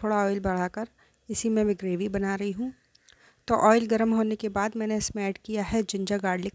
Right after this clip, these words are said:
पेस्ट और इसको एक दो मिनट सौटे करने के बाद मैं इसमें ऐड कर रही हूँ टमाटर का पेस्ट। इसे मैंने ग्राइंडर में डाल के simply ग्राइंड कर लिया है और इसमें मुझे ज़रूरत महसूस नहीं हुई, तो मैंने इसमें पानी ऐड नहीं किया है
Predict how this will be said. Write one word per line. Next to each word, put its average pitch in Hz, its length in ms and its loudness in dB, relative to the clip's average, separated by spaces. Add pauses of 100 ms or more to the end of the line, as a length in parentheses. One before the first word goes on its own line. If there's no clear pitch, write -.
पेस्ट 208 360 -4 (1400)
और 196 180 0
इसको - 300 -6 (240)
एक 233 180 2 (180)
दो 214 120 4
मिनट 220 280 -2
सौटे 190 320 -2
करने 202 300 -4
के 196 140 -8
बाद 185 400 -6 (520)
मैं 233 180 4
इसमें 233 240 0
ऐड 208 280 -2
कर 214 200 -2
रही 214 180 0
हूँ 240 220 -4 (100)
टमाटर 190 460 -2
का 220 140 -4
पेस्ट। 208 420 -6 (120)
इसे 220 180 0
मैंने 214 240 0
ग्राइंडर 196 460 -2
में 214 140 0
डाल 185 220 0
के 220 160 -8
simply 208 560 -2
ग्राइंड 185 300 -4
कर 208 140 -6
लिया 208 260 -2
है 240 200 -4 (100)
और 208 300 0 (120)
इसमें 226 220 -10
मुझे 220 240 -6
ज़रूरत 220 400 -4
महसूस 233 420 -4
नहीं 226 220 -2
हुई, 240 180 -2
तो 226 160 -8
मैंने 208 260 -4
इसमें 202 260 -8
पानी 196 260 -4
ऐड 190 160 -2 (100)
नहीं 196 140 -4
किया 196 240 -6
है 226 180 -6